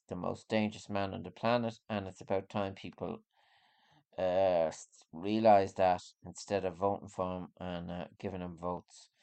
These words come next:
So, uh, I hope you enjoy my podcast today, and, uh, I'll be back with another one.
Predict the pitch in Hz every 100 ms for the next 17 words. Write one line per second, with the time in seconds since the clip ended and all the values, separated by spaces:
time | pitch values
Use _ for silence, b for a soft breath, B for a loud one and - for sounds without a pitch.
0 | b b b b b - 127 123 117 120
1 | - 113 110 110 107 113 123 139 120 113
2 | 110 113 110 104 101 98 - 107 107 107
3 | 95 - 90 104 113 117 - 107 98 95
4 | 92 95 - _ _ - B B B B
5 | B B - 98 92 95 110 110 - 85
6 | 92 110 120 120